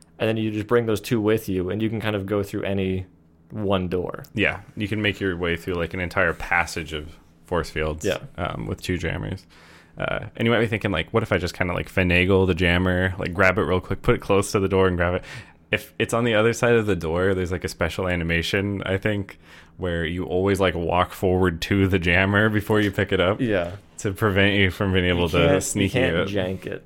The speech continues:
Speaker 2: Yeah, I'd, I'd be interested to see, and, uh, I should have looked this up, but see, like, speed running for this, and
Speaker 1: I've
Speaker 2: see what glitches people have found, if they exist. And they
Speaker 1: I don't
Speaker 2: must.
Speaker 1: remember if I saw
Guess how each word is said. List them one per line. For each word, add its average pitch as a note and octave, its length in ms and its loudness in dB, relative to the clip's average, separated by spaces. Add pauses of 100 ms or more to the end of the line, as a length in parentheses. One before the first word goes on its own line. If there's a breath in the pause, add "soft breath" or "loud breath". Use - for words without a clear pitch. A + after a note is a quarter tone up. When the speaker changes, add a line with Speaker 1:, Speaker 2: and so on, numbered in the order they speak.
(220)
Speaker 2:
Yeah, F2+ 280 -8 (140)
I'd, C3 280 0
I'd C#3 140 0
be C#3 100 -2
interested A2 520 -8
to - 140 -8
see, E2+ 380 -4 (760 loud breath)
and, F#2 280 0 (240)
uh, - 320 -6
I G2+ 60 -2
should A#2 160 0
have F2+ 80 2
looked E2 160 0
this D#2+ 180 -4
up, D#2+ 160 0
but - 120 -2
see, F#2+ 200 2
like, F2 460 0
speed F#2 320 0
running A2 400 4 (180)
for A#2+ 140 2
this, C3 400 0 (400 loud breath)
and A2 100 4
Speaker 1:
I've B2 100 4
Speaker 2:
see B2+ 140 4
what A2 300 2
glitches F#2+ 340 2
people E2 260 -2
have E2 240 0
found, F#2 420 -8 (920 soft breath)
if G2 140 -2
they D#2+ 120 -2
exist. - 460 -8 (480)
And G2 120 -4
they F#2+ 40 0
Speaker 1:
I F2+ 40 0
don't E2+ 60 -4
Speaker 2:
must. G3+ 220 -2
Speaker 1:
remember G#3+ 220 -2
if E3+ 100 -6
I C#3+ 80 -2
saw A#2 640 -2